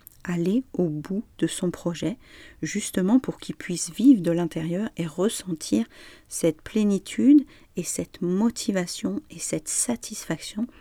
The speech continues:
d'avoir réussi tout seul. Au bout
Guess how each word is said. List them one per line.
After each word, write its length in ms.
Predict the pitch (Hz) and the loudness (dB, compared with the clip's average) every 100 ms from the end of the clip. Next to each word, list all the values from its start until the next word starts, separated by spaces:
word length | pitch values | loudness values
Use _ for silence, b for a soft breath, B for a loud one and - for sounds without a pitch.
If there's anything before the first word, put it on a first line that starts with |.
| B B B | B B B
d'avoir 640 | 160 180 165 - 208 226 - - | -4 -2 -2 0 -2 -4 -12 -8
réussi 540 | 180 156 - - 208 - _ | 0 0 0 -2 -4 -4 _
tout 160 | - 185 | -6 -6
seul. 400 | - - - 175 - - _ - _ - - - - - B B B B B - | -6 -8 -10 -18 -20 -20 _ -20 _ -20 -20 -20 -20 -20 B B B B B 2
Au 160 | 180 | 2
bout 340 | 156 175 254 | 2 6 6